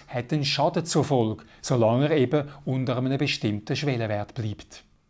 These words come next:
In solchen und vielen anderen Fällen hilft also der gesunde Menschenverstand rein gar nichts.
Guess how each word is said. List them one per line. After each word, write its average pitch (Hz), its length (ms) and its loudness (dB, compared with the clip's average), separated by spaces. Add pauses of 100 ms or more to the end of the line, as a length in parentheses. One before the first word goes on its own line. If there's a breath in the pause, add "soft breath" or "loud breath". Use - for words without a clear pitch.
(260 loud breath)
In 151 80 2
solchen 165 400 6
und 131 260 4
vielen 156 380 6
anderen 139 280 2
Fällen 127 360 4 (100)
hilft 147 380 4
also 120 420 2 (140)
der 147 80 -2
gesunde 135 380 2
Menschenverstand 110 800 -2 (140)
rein 113 540 -2 (120)
gar 107 260 2
nichts. 104 440 -4